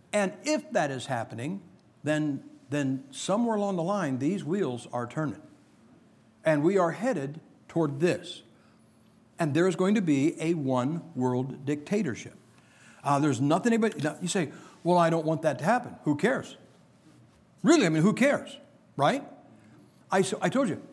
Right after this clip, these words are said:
this is predestined. The Bible said this is going to happen, and you and I aren't gonna stop it.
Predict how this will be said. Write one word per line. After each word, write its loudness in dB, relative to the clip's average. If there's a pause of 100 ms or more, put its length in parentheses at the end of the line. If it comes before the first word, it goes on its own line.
(200)
this 0
is 2
predestined. -2 (800)
The 4
Bible 4
said -2
this 4
is 0
going 2
to 0
happen, -2 (580)
and 6
you 6
and 2
I 2
aren't 0
gonna 2
stop -4
it. -20